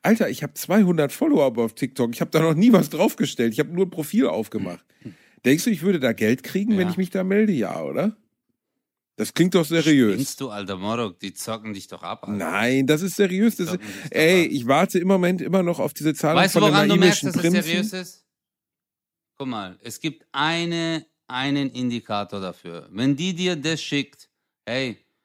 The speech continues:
Speaker 2: wir zahlen dir tausendfünfhundert Euro.“ Und wenn die das wirklich ernst meinen, dann musst du ein Dickpic zurückschicken. Und wenn sie nicht die Polizei ruft, dann meint sie es <laughs> ernst.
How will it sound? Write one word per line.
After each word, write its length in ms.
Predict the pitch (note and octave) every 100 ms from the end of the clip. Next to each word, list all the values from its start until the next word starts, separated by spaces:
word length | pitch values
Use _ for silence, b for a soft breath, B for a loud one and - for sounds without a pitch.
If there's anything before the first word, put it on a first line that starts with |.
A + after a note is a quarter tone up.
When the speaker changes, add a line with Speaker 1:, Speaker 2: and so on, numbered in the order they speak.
| _ _
Speaker 2:
wir 140 | A#2 A2
zahlen 340 | C3+ C#3+ D3
dir 180 | C#3 B2
tausendfünfhundert 1040 | D3 D#3+ D3 D3+ C#3 D3 C#3 C3+ C3+ B2
Euro.“ 420 | G#2 G#2+ F#2+ E2 - _ _ _ _ _ _ _ _
Und 100 | G#2+
wenn 140 | C#3
die 100 | D#3+
das 180 | D#3 D3+
wirklich 340 | D#3+ E3+ C#3+ C3+
ernst 300 | D3 D3 B2
meinen, 280 | A2 F2 E2+
dann 260 | - A2+ C#3
musst 240 | D3 -
du 160 | F#3 G3+
ein 320 | C#3+ C3+ A2+
Dickpic 440 | F3+ F#3+ - A3 -
zurückschicken. 760 | F3+ F#3+ - A#3 A3+ A#3+ B3 - _ _ _ _
Und 140 | A2+ A#2+
wenn 140 | D#3+
sie 100 | D#3+
nicht 180 | A3 A#3
die 60 | G#3+
Polizei 480 | G3 F3+ - F3
ruft, 400 | D3 G#2 - _ _ _ _
dann 300 | - B2+ F3 F3
meint 220 | F3 E3
sie 200 | A#3+ E4+
es 100 | E4
<laughs> 100 | -
ernst. 420 | G#3 A3 A#3 A4